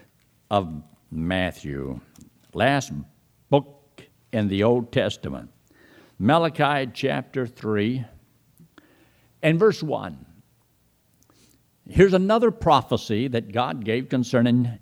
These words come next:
John the Baptist. He says in verse one, "Behold, I will send my messenger." You see, the voice has a message.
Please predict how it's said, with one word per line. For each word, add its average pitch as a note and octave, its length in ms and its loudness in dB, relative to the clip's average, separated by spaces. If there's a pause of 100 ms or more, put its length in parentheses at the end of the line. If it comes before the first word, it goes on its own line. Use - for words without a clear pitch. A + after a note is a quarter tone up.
John F2+ 400 -2
the B2 80 -4
Baptist. G#2 640 -6 (680)
He A3 100 0
says C#4 260 0
in G3 120 0
verse E3+ 240 -4
one, C3 420 0 (180)
"Behold, F3+ 800 2 (720)
I A#2 240 4
will B2+ 180 2
send F3 580 -2 (100)
my A#2+ 240 2
messenger." F#2+ 760 -2 (1000)
You B2+ 80 0
see, E3 380 -2 (580)
the C#3+ 160 6
voice D#3 640 6 (640)
has C3 240 2
a C#3 80 2
message. C3 680 -4